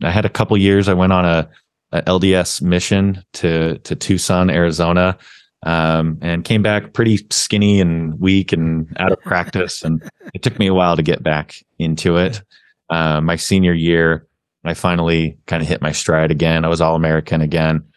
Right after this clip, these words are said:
Um, ended up fifth at the U S championships that year. Um, competed, uh, internationally for the U S team again. Um, and then tried to make the twenty sixteen Olympic t-, uh, team. Uh, that was, that was a, a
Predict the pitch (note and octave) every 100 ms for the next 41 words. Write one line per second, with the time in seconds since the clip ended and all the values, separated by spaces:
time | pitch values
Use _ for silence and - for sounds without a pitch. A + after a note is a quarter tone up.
0 | _ _ _ C#2+ D2 D2 D2 C#2+ D2 C#2+
1 | - - E2+ E2+ - G#2 G2 F#2+ F2+ F#2
2 | - - F2 F2+ - E2+ F2+ E2 E2+ F2
3 | E2+ E2+ E2 _ _ _ _ - D#2 D2+
4 | D2+ - E2+ F2+ F2 D#2 - - D#2+ D2+
5 | F2 E2 D#2+ - F2 E2 E2 D#2 F2+ D#2+
6 | D#2+ E2 D#2+ - G2 F2 D#2+ F2 F2 D#2+
7 | _ _ _ _ F2 F2+ D#2 G#2+ A2 -
8 | - C3 C3 C3 B2+ B2+ - A#2 A#2+ A#2
9 | B2 A#2+ B2 - - A#2 A2+ A#2 - _
10 | - - - _ D#2+ D#2+ D2 - D#2 D#2
11 | D#2 - - _ D#2 E2+ F2+ F2+ F2+ -
12 | F#2 F2+ F2+ E2 - _ -